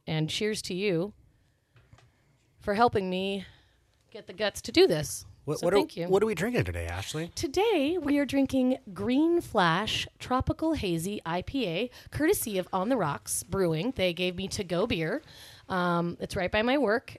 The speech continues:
Speaker 1: and we appreciate them for their to-go cups and their delicious hazy I P A. Unofficial sponsor, On the Rocks.
Speaker 2: Very delicious.
Speaker 1: It really is.
Speaker 2: Uh, I was telling Ashley, it's my first draft beer since March.
Speaker 1: And why is that?
Speaker 2: 'Cause covid, quarantine,
Speaker 1: Ah,
Speaker 2: I can't
Speaker 1: yes.
Speaker 2: go out,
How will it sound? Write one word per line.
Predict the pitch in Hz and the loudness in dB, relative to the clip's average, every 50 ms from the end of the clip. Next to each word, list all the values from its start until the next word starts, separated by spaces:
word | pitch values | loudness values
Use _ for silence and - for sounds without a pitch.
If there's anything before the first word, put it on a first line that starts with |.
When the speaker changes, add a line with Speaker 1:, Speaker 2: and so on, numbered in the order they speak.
| _ - | _ -6
Speaker 1:
and | 202 196 190 190 190 185 185 185 180 180 | -4 -2 0 2 2 2 2 0 0 -2
we | 180 190 185 | -2 -4 -4
appreciate | 180 - 202 196 - - 208 190 185 185 | -4 -4 -6 -6 -4 -4 -4 -6 -6 -2
them | 190 180 175 175 190 233 240 233 | 0 0 0 2 0 0 -2 -4
for | - - 196 180 180 175 | -4 -4 -2 0 0 0
their | 170 175 170 170 170 | 0 0 -2 -2 -2
to-go | - - 175 170 180 170 170 | -4 -8 -4 0 0 0 0
cups | - - 196 214 294 - - - | 0 -2 -4 -4 -4 -6 -10 -12
and | - - 175 175 170 180 | -8 -6 -4 -4 -2 -2
their | 175 170 | -2 -2
delicious | 170 185 170 170 185 180 - - 202 - - | -2 -4 -4 -4 -4 -6 -4 -6 -8 -8 -6
hazy | - 208 202 190 185 196 202 | -6 -6 -4 -4 -2 0 0
I | 202 196 | 0 -2
P | - 233 226 247 | -2 -2 -2 -2
A. | 262 233 156 127 123 - _ _ - | 0 -2 -4 -6 -10 -12 _ _ -6
Unofficial | 233 254 247 - 262 - - 240 | -4 -4 -2 -2 -4 -4 -4 -6
sponsor, | - - 254 254 247 - 147 - | -2 0 0 0 0 -2 -6 -4
On | 147 180 196 | -4 -4 -2
the | 190 190 | -2 -2
Rocks. | 180 143 135 - - - - - | -2 -2 -4 -6 -12 -18 -12 -6
Speaker 2:
Very | 123 156 196 185 | -4 -4 -2 -2
delicious. | 135 101 98 131 - - 80 80 - - | -4 -4 -6 -6 -8 -10 -12 -14 -10 -8
Speaker 1:
It | 202 196 | -8 -6
really | 214 277 302 208 165 | -4 -4 -4 -4 -4
is. | 165 139 120 131 - _ _ _ _ _ - - - | -4 -6 -6 -10 -14 _ _ _ _ _ -20 -18 -12
Speaker 2:
Uh, | 110 | -8
I | 117 117 117 113 | -8 -6 -6 -6
was | 120 | -4
telling | - 151 139 123 113 | 0 0 0 2 2
Ashley, | 117 - - - 101 95 | 0 -2 -2 -4 -6 -6
it's | 95 | -4
my | 107 98 | -6 -6
first | 95 - 113 107 104 - _ - | -6 -6 -8 -8 -8 -10 _ -14
draft | - 101 98 104 113 110 - _ 92 | -10 -6 -4 -4 -6 -6 -10 _ -10
beer | 101 110 135 110 90 87 85 - - | -8 -6 -6 -6 -8 -10 -12 -14 -12
since | - 107 95 - - | -10 -10 -10 -10 -12
March. | 101 95 107 139 - - - - - - - _ _ _ _ _ - - - | -12 -10 -10 -10 -10 -12 -12 -12 -12 -14 -14 _ _ _ _ _ -20 -16 -10
Speaker 1:
And | 175 180 175 | -8 -4 -2
why | 175 185 185 | 0 0 0
is | 185 185 185 190 | 0 0 0 2
that? | 220 240 285 - _ _ _ _ _ _ _ _ _ _ | 0 0 0 -2 _ _ _ _ _ _ _ _ _ _
Speaker 2:
'Cause | - 101 - - _ _ - - | -16 -16 -16 -16 _ _ -20 -14
covid, | - 90 90 87 104 127 156 151 143 | -12 -10 -10 -8 -10 -10 -10 -10 -12
quarantine, | - - 90 95 104 165 175 | -12 -10 -10 -6 -4 -4 -2
Speaker 1:
Ah, | 170 170 170 | -2 -2 -4
Speaker 2:
I | 165 | -4
can't | 151 127 - | -2 -2 -4
Speaker 1:
yes. | - | -2
Speaker 2:
go | - 92 92 | -4 -6 -6
out, | 92 - - | -6 -6 -6